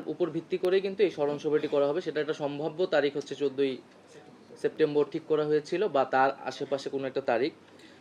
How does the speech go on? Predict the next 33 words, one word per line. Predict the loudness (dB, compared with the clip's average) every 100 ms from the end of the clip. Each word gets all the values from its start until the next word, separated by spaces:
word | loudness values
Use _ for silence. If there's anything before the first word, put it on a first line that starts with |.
| -16 -2
তো | 2
ওই | 2 4
তালিকাটা | 6 6 6 8 8
যেহেতু | 6 6 6
ongoing, | 6 4 4 4
সেজন্য | -2 0
চোদ্দ | 2 2 0 0
তারিখেই | 4 4 4 2 0 0
আমরা, | 0 4 6 6
আহ, | 6 6 4 2
এক-, | -4 -4 -2
চোদ্দ | 0
তারিখেই | 2 2 2 0
স-, | 4
স-, | 2 2 -6 -4
স্মরণ | 0 0
সভাটি | 0 0 0 2
করা | 0 2
হচ্ছে | -2 -4 -4
না। | -4 -10 -20 -20 -20 -20 -14 -4
মূলত | -4 0
তালি-, | 2 2 2
তালিকাটি | 2 2 2 4 6
আরও | 8 10 10 8 6
চূড়ান্ত | 4 4 2
হলে | 2 4 4 0 -4 -20 -8
এই | -4
তালিকার | 2 4 4 2
উপর | 0 -4
ভিত্তি | -6 -6 -2
করে | 0
আমরা | 2 0
শহীদদের | 0 0 0 2 2